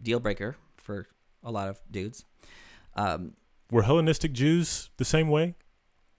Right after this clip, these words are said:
Speaker 1: Uh, the Hellenistic Jews were all circumcised.
Speaker 2: Okay, just making sure.
Speaker 1: Yeah.
Speaker 2: I wasn't sure,
Speaker 1: Yeah.
Speaker 2: 'cause, like, Paul was Greek and stuff. Wh-,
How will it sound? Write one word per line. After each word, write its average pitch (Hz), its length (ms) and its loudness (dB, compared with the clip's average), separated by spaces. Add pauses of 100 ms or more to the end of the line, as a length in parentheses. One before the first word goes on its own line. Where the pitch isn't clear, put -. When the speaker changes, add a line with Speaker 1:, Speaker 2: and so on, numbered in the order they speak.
(140)
Speaker 1:
Uh, 117 280 2
the 123 120 -2
Hellenistic 156 520 -2
Jews 127 400 -4
were 117 120 -2
all 101 120 0
circumcised. - 840 -8
Speaker 2:
Okay, 95 260 6
just 95 160 -4
making 98 200 6
sure. 110 140 0
Speaker 1:
Yeah. 87 100 0
Speaker 2:
I 87 120 2
wasn't 98 260 0
sure, 98 140 -4
Speaker 1:
Yeah. 104 100 -2
Speaker 2:
'cause, 87 100 -2
like, 90 200 -4
Paul 120 220 4
was 85 120 -2
Greek 95 360 -2
and 80 120 -6
stuff. - 520 -4
Wh-, 87 200 -10